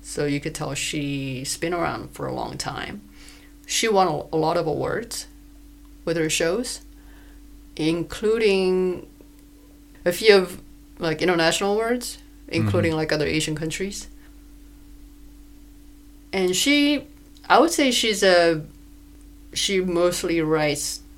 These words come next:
Speaker 1: drama, like, as in genre. Like, she's a drama writer.
Speaker 2: Okay.
Speaker 1: But a lot of her stuffs are very, has a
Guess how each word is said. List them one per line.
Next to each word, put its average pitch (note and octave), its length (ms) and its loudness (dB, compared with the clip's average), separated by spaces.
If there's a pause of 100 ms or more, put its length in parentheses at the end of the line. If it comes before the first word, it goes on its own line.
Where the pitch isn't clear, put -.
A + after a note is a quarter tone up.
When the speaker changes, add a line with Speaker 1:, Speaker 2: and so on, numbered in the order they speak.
(120)
Speaker 1:
drama, - 600 -4 (140)
like, E3 180 -2
as D#3 220 0
in C#3+ 160 -2
genre. - 540 -6 (120)
Like, - 160 -12
she's - 360 -4
a C#3+ 60 -4
drama C3+ 440 -4
writer. - 440 -6 (240)
Speaker 2:
Okay. G#2 280 2 (1160)
Speaker 1:
But E3 420 0 (160)
a F3+ 60 2
lot F#3 160 4
of G#3+ 80 2
her G3+ 120 0
stuffs - 800 -2
are E3 220 0
very, D#3+ 800 2 (180)
has E3 280 -2
a D#3+ 220 2